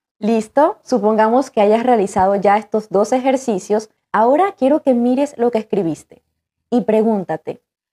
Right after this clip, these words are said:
"¿Cómo puedo yo darme esto a mí mismo, a mí misma? Si busco esto en una pareja, ¿es posible que me falte a mí? Es decir, ¿yo me preocupo por mí?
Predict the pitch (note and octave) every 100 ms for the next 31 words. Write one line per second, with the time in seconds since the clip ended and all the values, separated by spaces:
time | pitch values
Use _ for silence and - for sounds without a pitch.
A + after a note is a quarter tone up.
0 | _ - B3+ E4 E4+ C4+ C#4 C#4+ A3 B3
1 | A#3 G3 A3 A3+ A#3 A#3+ - F#3+ A3 A3+
2 | A#3+ A3 G#3 F3 E3 - - _ _ _
3 | _ _ F#3 G3 G3 F#3 F3 - D#3 _
4 | _ _ _ _ _ - B3+ A3 C4 B3+
5 | D#4+ D4+ - A3+ A#3+ - C#4 G#3+ G3+ A3+
6 | A#3 G3 F#3 F#3+ F#3+ A3+ _ - C4 C#4
7 | C#4+ C#4+ B3 B3+ C4 B3+ G#3+ G3 G3 F#3+
8 | F#3+ A3+ G3 G3+ C#4+ - _ _ - A3+
9 | A#3 B3 A#3+ A3+ E3 - _ - F#3 G#3
10 | A3+ B3 A#3+ A#3 G3+ G#3+ A#3 A#3 G#3+ G#3
11 | G#3+ C#4